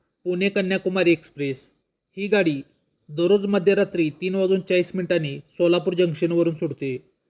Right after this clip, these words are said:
तर तिरुपतीला ही गाडी दुसऱ्या दिवशी दुपारी तीन वाजून पन्नास मिनिटांनी पोहोचते. सोलापूर ते तिरुपती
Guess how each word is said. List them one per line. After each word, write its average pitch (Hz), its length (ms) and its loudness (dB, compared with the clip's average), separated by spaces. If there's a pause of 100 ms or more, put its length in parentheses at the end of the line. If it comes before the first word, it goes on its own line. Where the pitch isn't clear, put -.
(160)
तर 185 80 -6
तिरुपतीला 190 600 4
ही 196 100 4
गाडी 160 340 2
दुसऱ्या 160 360 -2
दिवशी 180 260 0
दुपारी 165 420 -2
तीन 175 240 0
वाजून 170 260 2
पन्नास 160 360 -6
मिनिटांनी 160 320 -2
पोहोचते. 139 680 -4 (800)
सोलापूर 196 440 2
ते 226 140 -2
तिरुपती 208 600 0